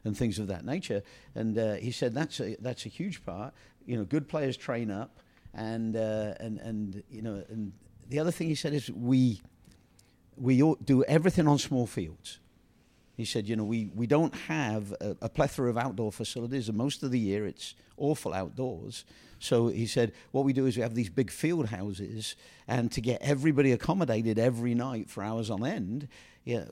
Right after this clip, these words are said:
we run multiple small-sided games where there's a much greater intensity of numbers on each piece of real estate, you know,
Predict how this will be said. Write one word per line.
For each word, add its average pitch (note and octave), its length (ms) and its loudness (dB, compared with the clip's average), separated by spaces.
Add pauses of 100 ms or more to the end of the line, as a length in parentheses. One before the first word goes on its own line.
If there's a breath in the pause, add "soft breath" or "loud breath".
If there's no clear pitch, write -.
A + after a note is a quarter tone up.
(320)
we C#3 380 6
run A#2 560 4
multiple A#2 640 2
small-sided A2 760 -2
games G2+ 520 -6
where G2+ 340 -2 (340 loud breath)
there's A2+ 220 -2
a A#2+ 60 0
much A#2+ 560 -2
greater C3 520 2
intensity A#2+ 680 2
of G2 80 -2
numbers A2+ 640 0 (380 soft breath)
on A2 400 0
each C3+ 320 -2
piece B2 280 0
of G#2+ 140 -2
real D3+ 200 2
estate, - 500 -8 (340 soft breath)
you A#2 120 -4
know, G#2 200 0